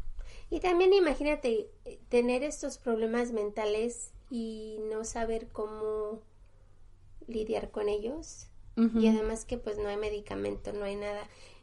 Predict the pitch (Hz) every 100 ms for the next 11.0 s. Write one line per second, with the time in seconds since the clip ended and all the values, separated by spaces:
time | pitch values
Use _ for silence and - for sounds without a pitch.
0 | - 233 220 220 - - - - - -
1 | - - - - - 240 247 226 202 -
2 | 226 226 226 233 233 - - - 220 214
3 | - - - 220 214 208 214 202 202 196
4 | 214 214 214 208 208 202 202 220 208 220
5 | 220 226 220 208 202 208 208 220 208 202
6 | 202 - 202 190 208 196 190 190 196 -
7 | 214 208 208 208 - - - - 214 214
8 | 208 202 220 214 208 208 208 202 - -
9 | - - - - 214 214 214 208 - -
10 | - 208 202 202 196 - 208 202 196